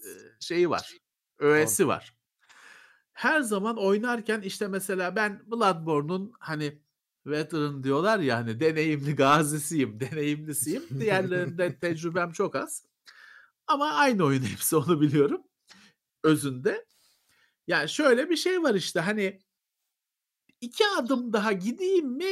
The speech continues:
Speaker 1: yoksa geri mi döneyim? Hani çünkü iki adım sonra müthiş bir şeye de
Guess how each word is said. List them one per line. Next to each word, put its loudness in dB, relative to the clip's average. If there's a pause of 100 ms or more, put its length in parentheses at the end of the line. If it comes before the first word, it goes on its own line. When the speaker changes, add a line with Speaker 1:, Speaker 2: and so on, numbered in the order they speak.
(100)
Speaker 1:
yoksa -4
geri 0
mi -2
döneyim? -2 (880)
Hani 0 (600)
çünkü -2
iki 0
adım 2
sonra 2
müthiş -2
bir -4
şeye 4
de 6